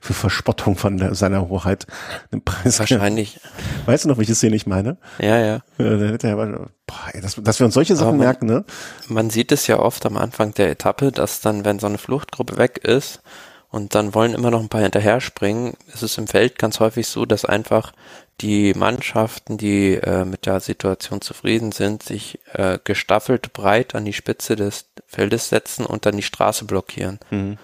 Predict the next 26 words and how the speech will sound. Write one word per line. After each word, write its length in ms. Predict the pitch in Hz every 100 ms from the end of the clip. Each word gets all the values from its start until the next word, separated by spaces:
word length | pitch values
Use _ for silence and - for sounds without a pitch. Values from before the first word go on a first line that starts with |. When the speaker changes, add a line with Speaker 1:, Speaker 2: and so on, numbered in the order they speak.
| _ _ _ _ _ -
Speaker 2:
Das 200 | 95 -
finde 260 | 101 104
ich 160 | 110 -
eigentlich 260 | 104 104
nicht 160 | 104 104
so 140 | -
schön. 340 | 98 - 95 101 _ _ - - - - - - - - - - 95 - -
Speaker 1:
Äh, 160 | 113 - -
ja, 380 | 98 98 98 - - - - -
also, 520 | 92 98 101 85 82 -
äh, 360 | 90 107 92
klar, 380 | - 107 110 120 -
aber 360 | 90 92 92 113
irgendwie, 340 | 117 117 104
wenn 100 | 101
du 60 | 95
durch 260 | 107 98
willst, 220 | 98 113
kommst 240 | - 104 -
du 40 |
ja 40 | 80
meistens 380 | 76 - -
raus 280 | 64 73 -
und 280 | 67 76 -
durch, 240 | 71 -
oder? 300 | 73 92 107